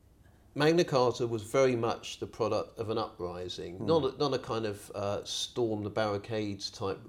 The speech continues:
Speaker 1: uh, French-style revolution with the proletariat and all that necessarily, not that kind of thing necessarily, but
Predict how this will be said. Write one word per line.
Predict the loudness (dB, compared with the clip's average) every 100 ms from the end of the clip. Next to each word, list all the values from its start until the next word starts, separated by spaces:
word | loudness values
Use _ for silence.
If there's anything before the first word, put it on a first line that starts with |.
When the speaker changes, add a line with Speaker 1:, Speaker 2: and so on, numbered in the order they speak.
| -8 -2
Speaker 1:
uh, | 0 0 -6
French-style | -6 -6 -4 -4 0 0
revolution | 0 -2 -2 -2 -4 -6 -6
with | -6
the | -6
proletariat | -2 0 -2 -2 -2 0
and | -2
all | -4
that | -4 -4
necessarily, | -6 -4 -2 2
not | 2 2
that | -2 -2
kind | -4 -4
of | -4
thing | -4
necessarily, | -4 -6 -4 -2 -2 0
but | 0 -2